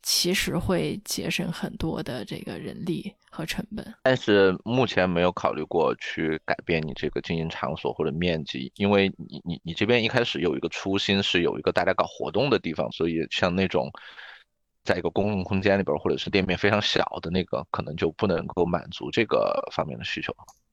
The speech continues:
Speaker 1: 对，我要是再开一家店的话，我可能会这么考虑，嗯，会找一个小一点的地方。
Speaker 2: 啊。对，那我关于说到这个，就是你为什么会让你想到要再开一家店？就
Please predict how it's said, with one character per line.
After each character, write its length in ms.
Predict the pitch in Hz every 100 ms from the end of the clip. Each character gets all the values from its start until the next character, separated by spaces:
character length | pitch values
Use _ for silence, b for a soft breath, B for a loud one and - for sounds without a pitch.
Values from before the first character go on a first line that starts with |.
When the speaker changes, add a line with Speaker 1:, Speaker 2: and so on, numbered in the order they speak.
| _ _ _ _
Speaker 1:
对， 300 | 233 214 175
我 120 | 190
要 100 | 190
是 80 | 226
再 160 | 269 349
开 200 | - 202
一 40 |
家 180 | 185 180
店 180 | 190 175
的 60 |
话， 180 | 185 185
我 100 | -
可 120 | 185 -
能 120 | -
会 160 | - -
这 100 | -
么 120 | -
考 180 | - - -
虑， 60 | - _ _ -
嗯， 160 | 208 196 -
会 280 | - 190 180
找 160 | 185 160
一 60 | -
个 100 | 185
小 240 | - 185
一 80 | -
点 140 | -
的 80 | -
地 140 | 208 -
方。 120 | -
Speaker 2:
啊。 80 | - -
对， 120 | 95
那 180 | 107 104
我 180 | 101 92
关 260 | 82 117 120
于 80 | 107
说 180 | - 123
到 120 | 113
这 160 | 139
个， 200 | 120 80 -
就 120 | 95
是 260 | - 87 87
你 300 | - 87 80 - _ _ _
为 140 | - 143
什 140 | -
么 120 | 78
会 200 | - 92 - -
让 160 | 104
你 60 | 92
想 180 | - -
到 120 | 85
要 140 | 85
再 240 | 90 156 127
开 200 | - 78
一 60 |
家 140 | 69 -
店？ 220 | - - - _ _ _
就 120 | -